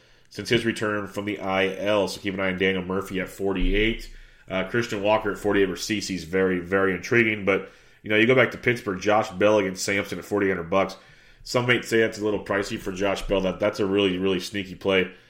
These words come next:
Ten more points his last game out, ten, zero and fourteen, zero and twenty-one, zero, fourteen, eighteen. So fourteen or more in two, four, six of his last eight games.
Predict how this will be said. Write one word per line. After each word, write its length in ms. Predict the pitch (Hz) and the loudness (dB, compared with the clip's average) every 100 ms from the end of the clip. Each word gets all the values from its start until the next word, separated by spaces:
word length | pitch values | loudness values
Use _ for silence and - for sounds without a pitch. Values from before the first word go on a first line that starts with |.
| - - | -20 -10
Ten 200 | - 110 | -2 0
more 160 | 107 98 | 0 0
points 280 | 104 101 | 0 -2
his 120 | 92 87 | -2 0
last 220 | 95 - | 0 0
game 180 | 95 92 | -2 0
out, 240 | 92 92 | -2 -2
ten, 220 | - 101 | -4 -4
zero 200 | 95 98 | -2 -4
and 100 | 90 | -4
fourteen, 500 | - 98 92 98 95 | -2 -4 -4 -6 -6
zero 220 | 90 98 | -2 -2
and 100 | 92 | -2
twenty-one, 520 | 87 98 98 92 95 90 | -6 -6 -2 0 -2 -2
zero, 260 | 92 98 | 0 0
fourteen, 480 | 92 101 95 - 92 | 0 -2 -4 -4 -8
eighteen. 380 | 87 98 - 92 | -4 -4 -4 -8
So 120 | 87 | -8
fourteen 440 | - 117 120 113 | -2 0 0 -2
or 60 | 98 | -2
more 260 | 95 98 92 | -2 -2 -2
in 100 | 92 | -4
two, 420 | 107 101 98 95 _ | -4 -2 -4 -8 _
four, 220 | - 95 92 - - - | -8 -8 -8 -18 -20 -14
six 380 | - 123 113 | -2 -2 0
of 80 | 104 | -2
his 180 | 98 90 | -2 0
last 340 | 95 92 - - - | 0 0 -2 -10 -4
eight 320 | 107 95 - | -2 -2 -6
games. 440 | 92 95 92 90 | -4 -2 -4 -8